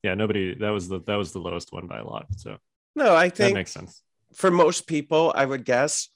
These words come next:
Speaker 2: Um, well, I think there's two things going on. I think one, Empire just has outside, second to maybe Rebels, but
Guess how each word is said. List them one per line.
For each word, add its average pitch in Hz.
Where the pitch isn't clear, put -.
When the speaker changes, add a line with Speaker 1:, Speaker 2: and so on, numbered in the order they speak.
Speaker 2:
Um, 127
well, 135
I 139
think 147
there's 143
two 147
things 117
going 101
on. 92
I 117
think 123
one, 151
Empire 165
just 127
has 123
outside, 160
second 180
to 151
maybe 143
Rebels, 113
but -